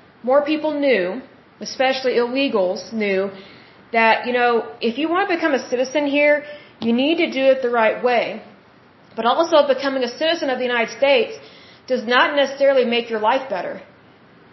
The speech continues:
Because guess what? Now you're going to be paying a lot in taxes via the I R S. And now you're going to be taking on the burden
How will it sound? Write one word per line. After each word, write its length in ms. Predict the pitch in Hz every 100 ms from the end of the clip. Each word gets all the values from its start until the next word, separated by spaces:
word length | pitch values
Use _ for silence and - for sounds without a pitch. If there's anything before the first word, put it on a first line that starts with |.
| - -
Because 260 | - 262 254
guess 260 | 254 240 254
what? 320 | 320 226 208
Now 180 | 226 269
you're 100 | 330
going 180 | 285 262
to 40 | 247
be 40 |
paying 260 | 269 262 247
a 40 |
lot 240 | 233 240
in 60 | 233
taxes 560 | 240 247 254 - 214 202
via 280 | 220 233
the 120 | 240 220
I 160 | 202
R 100 | 202
S. 260 | 254 - - - - - - - _ _ _ - - - - - - - - - - - - - -
And 140 | 233
now 220 | 240 269 311
you're 120 | 277
going 160 | 262 247
to 60 |
be 60 | 240 269
taking 200 | 262 254
on 160 | 254 233
the 120 | 196 233
burden 440 | 269 240 196 220